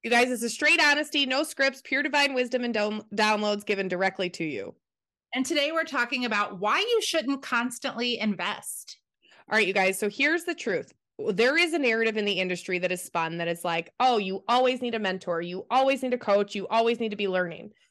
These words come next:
Speaker 1: Yeah, I agree with that. But I also agree with the fact that if you've never been able to show yourself that you can lead yourself, that you can do it on your own, that you can actually implement and integrate everything that you've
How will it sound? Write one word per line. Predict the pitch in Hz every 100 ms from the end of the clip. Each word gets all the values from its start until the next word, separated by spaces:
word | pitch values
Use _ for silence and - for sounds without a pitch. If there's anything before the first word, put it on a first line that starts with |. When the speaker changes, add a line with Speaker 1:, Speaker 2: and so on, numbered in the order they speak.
| _ -
Speaker 1:
Yeah, | 427
I | 302 226
agree | 254 247 254
with | 196 -
that. | 104 -
But | 202
I | 208
also | 233 277 285
agree | 262 - 226
with | 226
the | 202
fact | - 180 185 -
that | 170 - - _ -
if | 208 202
you've | 220 247
never | 214 208 202 196 240 269
been | 240 214
able | 190 190 196
to | 185
show | - 185 185
yourself | 190 202 202 196 208
that | - 185
you | 190
can | - 180 175
lead | 180 190 185
yourself, | 196 185 175 156 196
that | - 185
you | 180
can | 180 170
do | 175
it | 185
on | 180 180
your | 175 170
own, | 165 175
that | 185
you | 180
can | 185 180
actually | 180 175 202 180
implement | 175 185 - 208 202 202
and | 185 -
integrate | 175 190 185 196 208 -
everything | 175 180 196 196 202
that | 190 180
you've | 185 170